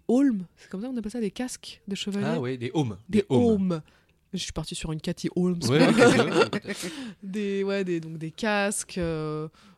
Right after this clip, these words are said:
Speaker 1: et, et plein de choses. Enfin, c'est vraiment varié. Tu peux visiter l'intérieur du château aussi parce que ça appartient à une vraie famille actuelle. Donc c'est trop bizarre de voir un château avec des photos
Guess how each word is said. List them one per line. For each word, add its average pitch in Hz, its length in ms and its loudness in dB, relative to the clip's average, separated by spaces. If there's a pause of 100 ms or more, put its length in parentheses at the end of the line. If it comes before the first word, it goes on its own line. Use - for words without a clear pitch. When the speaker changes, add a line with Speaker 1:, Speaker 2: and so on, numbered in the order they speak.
(180)
Speaker 1:
et, 160 340 -8
et 180 60 -4
plein 190 220 -2
de 180 40 -8
choses. 156 360 -6
Enfin, 160 180 -2
c'est - 80 -8
vraiment 190 300 0
varié. 185 380 2
Tu - 100 -10
peux 190 80 0
visiter 170 300 -4
l'intérieur 175 280 -2
du 170 80 -2
château 175 280 -2
aussi 233 180 -4
parce 190 120 -4
que - 80 -18
ça 165 80 -6
appartient 156 300 -10
à 165 40 -4
une 156 100 -4
vraie 160 140 -2
famille 170 280 -2
actuelle. 170 380 -2
Donc 170 120 -4
c'est - 60 -8
trop 247 140 0
bizarre 220 160 4
de 202 60 0
voir 165 100 2
un - 20 0
château 196 300 -4
avec 160 160 -4
des 156 220 -2
photos 226 420 0